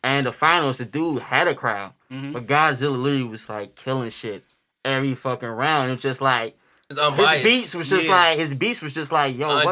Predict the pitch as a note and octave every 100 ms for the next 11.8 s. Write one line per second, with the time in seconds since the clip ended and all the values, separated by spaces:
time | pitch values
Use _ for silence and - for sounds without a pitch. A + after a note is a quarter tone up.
0 | F3+ C#3+ C#3 B2+ B2 C#3 C#3 E3+ G#3+ G#3+
1 | G3+ F#3 B3 F#3+ F#3 F3+ F3+ F3+ F3+ D#3
2 | B2+ _ _ _ E3 F#3 F#3 F3+ A#2+ _
3 | _ _ _ - - A3+ A#3+ - A3 -
4 | F#3 E3+ E3 D#3+ E3 D#3+ D3+ D3 _ _
5 | _ _ - D#3+ D#3 - - F3+ F3 -
6 | - D3 - D#3 D3+ D3 D3 D3 D3 D3
7 | C#3 C3 C3+ C3+ B2 C3 C3+ C3 C3+ A#2
8 | - E3 D#3 C3+ - C3 A#2+ A2 - -
9 | _ _ _ _ - B2+ C#3+ C3 B2+ C3+
10 | B2+ B2+ A#2+ A#2 B2 A#2+ B2 A#2+ A#2+ A#2+
11 | A#2+ B2 G#2 _ _ C3 C3